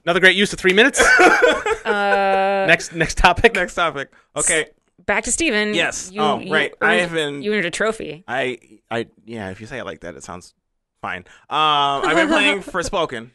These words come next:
Speaker 2: a lot. I talked about this, uh, one of the round tables before. I platinumed it, which means I got the platinum trophy. And listeners know how much I hate achievements. I still don't like achievements.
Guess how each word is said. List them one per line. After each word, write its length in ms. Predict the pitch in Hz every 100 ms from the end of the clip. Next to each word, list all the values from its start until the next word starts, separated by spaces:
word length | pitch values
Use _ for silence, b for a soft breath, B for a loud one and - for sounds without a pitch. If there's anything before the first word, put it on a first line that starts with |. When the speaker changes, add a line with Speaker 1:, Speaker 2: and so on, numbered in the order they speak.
| _
Speaker 2:
a 120 | 117 123
lot. 320 | 127 113 -
I 100 | 117
talked 240 | 147 147 131
about 160 | 117
this, 220 | 113 110 -
uh, 560 | 120 117 110 104 101 98
one 160 | 110 117
of 140 | 110
the 80 | 104
round 240 | 113 113 120
tables 220 | 104 98
before. 340 | 95 104 95 _ _ _
I 100 | 104
platinumed 600 | - 185 190 160 135 127
it, 180 | 120 - _
which 180 | 107 -
means 160 | 131 113
I 60 |
got 180 | 117 131
the 40 | -
platinum 340 | 156 131 127
trophy. 340 | 127 113 101 90 _ _ _ 110
And 160 | 110
listeners 380 | 180 202 190 165
know 220 | 165 156 147
how 120 | 147
much 220 | 139 120
I 60 | 113
hate 180 | 147 143
achievements. 520 | 139 127 110 104 - _ _ _ _
I 60 | 101
still 320 | - 156 143
don't 220 | 131 131
like 200 | 123 123
achievements. 520 | - - 98 95 92